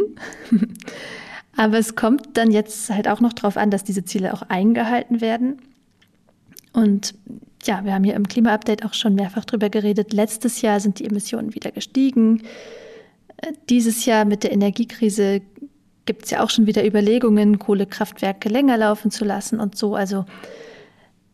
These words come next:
das wird kein Selbstläufer. Und um es noch mal anders zu sagen, also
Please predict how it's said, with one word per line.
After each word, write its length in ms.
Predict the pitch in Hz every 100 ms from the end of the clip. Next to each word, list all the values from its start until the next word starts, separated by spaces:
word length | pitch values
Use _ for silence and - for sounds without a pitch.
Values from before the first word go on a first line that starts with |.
| _ _ _ _ -
das 240 | 190 -
wird 260 | 220 220 -
kein 540 | - 202 214 233 240 - - _ _ _ _ _ _ -
Selbstläufer. 840 | 240 247 - - - - - 190 - _ _ _ _ _ _ - - - - _ _ _ _ -
Und 240 | 226 -
um 80 | 208
es 120 | -
noch 80 | 208
mal 100 | 214
anders 340 | - 254 254
zu 100 | 247
sagen, 300 | 214 208 202
also 160 | 202